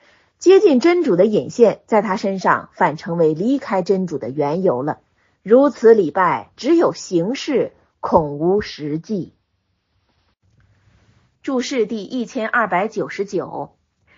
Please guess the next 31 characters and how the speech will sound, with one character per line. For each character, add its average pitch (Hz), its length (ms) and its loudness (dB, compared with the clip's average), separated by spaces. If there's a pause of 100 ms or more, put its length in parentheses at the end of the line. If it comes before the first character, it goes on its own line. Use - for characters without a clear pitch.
(140)
你 247 160 2
们 262 160 2
不 240 120 -2
要 359 220 2
与 226 220 -4
有 165 200 0
经 226 260 -4
人 160 180 -2
争 190 200 -4
辩， 190 360 -4
除 226 180 -6
非 220 260 -2
以 175 320 -12
治 311 200 -2
好 147 320 -6
的 131 100 -12
态 175 300 -6
度。 - 240 -12 (500)
他 208 160 0
们 196 100 -2
之 180 140 -4
中 175 240 -2
背 320 340 0
义 220 180 -6
的 165 120 0
人 151 480 -6
在 185 240 2
外。 170 380 -2 (640)
你 226 200 2
们 247 120 -2
说 214 440 -2